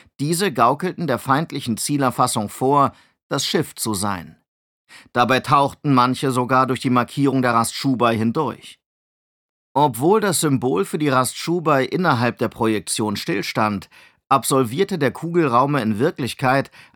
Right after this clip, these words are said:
einen ebenso wilden Tanz wie seine energetischen Abbilder. Das war auf einer Außensichtsimulation auf einem der Nebenschirme gut zu sehen. Diese rechteckigen, gewölbten Darstellungen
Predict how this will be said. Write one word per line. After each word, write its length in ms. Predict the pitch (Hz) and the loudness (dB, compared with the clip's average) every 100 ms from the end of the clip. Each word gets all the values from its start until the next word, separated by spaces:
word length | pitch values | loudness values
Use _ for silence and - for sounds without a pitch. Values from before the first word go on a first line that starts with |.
| - | -2
einen 280 | 143 139 | 2 2
ebenso 500 | 147 185 147 110 113 | 0 0 0 0 0
wilden 300 | 107 120 110 | 2 0 0
Tanz 480 | - 131 131 147 - | -2 0 0 -2 -6
wie 80 | 127 | -4
seine 240 | 117 120 | 0 0
energetischen 640 | 113 113 98 127 127 113 143 | 2 0 0 -2 -4 -6 -4
Abbilder. 640 | 151 147 107 92 87 - - _ _ _ _ _ - - _ | -4 -2 -4 -4 -6 -10 -20 _ _ _ _ _ -20 -20 _
Das 220 | - 127 127 | -2 0 4
war 180 | 135 127 | 4 4
auf 160 | 135 | 2
einer 280 | - 117 107 | 0 2 2
Außensichtsimulation 1400 | 143 190 139 120 127 127 127 127 120 113 - 127 127 160 | 2 0 -2 -2 -2 -4 -2 0 2 0 -2 -4 -4 -2
auf 240 | 135 110 - | -2 -2 0
einem 320 | 123 135 127 | 0 2 2
der 100 | 110 | 2
Nebenschirme 720 | 117 127 131 - 139 139 131 | 2 0 -2 -2 0 0 0
gut 220 | 107 113 | -2 -6
zu 160 | - 135 | -4 -4
sehen. 480 | 123 151 98 87 _ _ _ _ _ _ - - _ | -4 -6 -6 -10 _ _ _ _ _ _ -20 -20 _
Diese 380 | 139 139 139 131 | -2 0 2 2
rechteckigen, 800 | 135 190 - 131 147 135 160 180 | 0 -4 -4 -4 -4 -4 -4 -4
gewölbten 520 | 135 101 123 170 123 | -4 0 0 0 -2
Darstellungen 800 | 113 117 120 - 131 143 160 143 | 2 2 0 -2 -2 -2 -4 -6